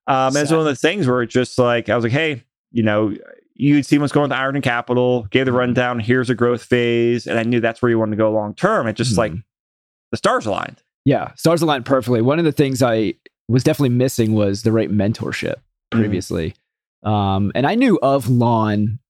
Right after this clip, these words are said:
Speaker 2: just from your castle, and then you guys started actually putting out content with Ironton Capital, and so I started following along there. I was like, "Oh, these guys are doing some really amazing things." Uh, I was just thinking in the back of my head, I didn't think I was gonna be landing at Ironton Capital,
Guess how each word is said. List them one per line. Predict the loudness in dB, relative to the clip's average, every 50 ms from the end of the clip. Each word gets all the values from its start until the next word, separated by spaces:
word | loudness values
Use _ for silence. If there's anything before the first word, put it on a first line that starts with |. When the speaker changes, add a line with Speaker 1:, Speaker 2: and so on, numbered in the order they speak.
| _ _ _ _ _ _ _ _
Speaker 2:
just | -8 -6 -2
from | 0 2 2
your | 2 2 0
castle, | 0 0 0 0 0 -2 -2 0 0 0 2 0 0 -2
and | -2 -2 -2
then | 0 0
you | 2 2
guys | 0 -2 0
started | 0 0 0 2 0
actually | 0 0 -2 -4
putting | -2 -2 -2 0 0
out | -2 -2
content | -2 -2 -2 -2 -2 -2 -4 -4 -4 -4 -4
with | -2 -2 0
Ironton | 0 -2 -4 -4 -4 -2
Capital, | -2 -2 -2 -2 -2 -2
and | -2 -2
so | 0 -2
I | -2
started | -2 -2 -2 -2 -2 -2
following | 0 -2 0 0 -2 -2
along | -2 -2 -2 -2 -2 -2 -4
there. | -2 -2 -2
I | -4
was | -2 -2
like, | -2 -2
"Oh, | 0
these | 0 -2 -4
guys | -2 -2 -2 0 0 0
are | -2 0
doing | 0 0 0 -2
some | -4 -4 -4 -4 -4 -6 _ _ _ _ _ _ _ _ _ _ _ 2 4
really | 4 4 4 2
amazing | 2 2 0 0 0 0 0
things." | 2 2 2 2 0 -2 -4 -6 -8 -10 -18 _ _ -4
Uh, | -2 0
I | 0 0
was | 0
just | -2 -2 -2
thinking | -2 0 0 0
in | -2
the | 0
back | 2 2 0 2
of | 0 -2
my | -2 0
head, | 0 0 0 0
I | 0
didn't | 0 0 0
think | 2 2
I | 2 2
was | 2 0
gonna | 0 0 0
be | 0 0
landing | 2 2 2 2 2 0 0 0 0
at | 0 0 0 0
Ironton | 0 0 0 -2 -2 -4 -4
Capital, | -2 0 0 0 0 0 0 -2 -2 -2 -6